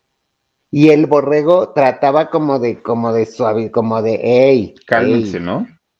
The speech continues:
Speaker 1: pues por acá". No, los otros en su gracia, "Ay, qué chistoso, qué cosa más divertida, qué cosa más amena".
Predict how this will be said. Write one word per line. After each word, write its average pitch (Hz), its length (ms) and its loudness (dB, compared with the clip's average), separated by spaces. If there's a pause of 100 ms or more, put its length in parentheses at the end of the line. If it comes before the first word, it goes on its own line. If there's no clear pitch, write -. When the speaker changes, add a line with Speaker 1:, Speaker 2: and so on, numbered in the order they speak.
(120)
Speaker 1:
pues 107 260 -4
por 156 180 2
acá". 147 540 -2 (420)
No, 175 460 4
los 143 240 -2
otros 180 380 -4
en 214 140 -2
su 156 180 -4
gracia, 151 640 2
"Ay, 202 360 2
qué 170 200 -2
chistoso, 151 800 -6
qué 139 180 -8
cosa 143 320 -2
más 135 260 -8
divertida, 117 720 -6
qué 113 160 -14
cosa 123 340 -6
más 120 260 -10
amena". 117 480 -6